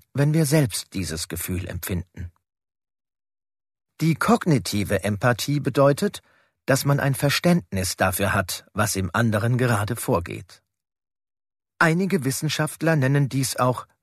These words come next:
Theory of Mind. Der Begriff bedeutet, wir entwickeln im Laufe unseres Lebens eine Theorie darüber, wie andere Menschen denken, fühlen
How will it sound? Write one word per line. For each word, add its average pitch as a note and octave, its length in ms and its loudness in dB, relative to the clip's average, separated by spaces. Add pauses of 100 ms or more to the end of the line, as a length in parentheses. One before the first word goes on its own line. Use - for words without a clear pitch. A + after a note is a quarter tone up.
Theory C#3 580 2
of - 220 -2
Mind. C3+ 560 0 (960)
Der A2+ 120 0
Begriff A2 440 -2
bedeutet, G#2 680 -4 (680)
wir D#3+ 220 4
entwickeln F#3 520 2
im B2 140 2
Laufe C#3 380 4
unseres A#2 400 0
Lebens A#2+ 680 -2
eine G2 260 -2
Theorie A#2 500 0
darüber, G#2+ 600 2 (300)
wie E3+ 420 0
andere C#3 420 2
Menschen A2+ 560 0
denken, D3+ 640 0
fühlen B2+ 720 0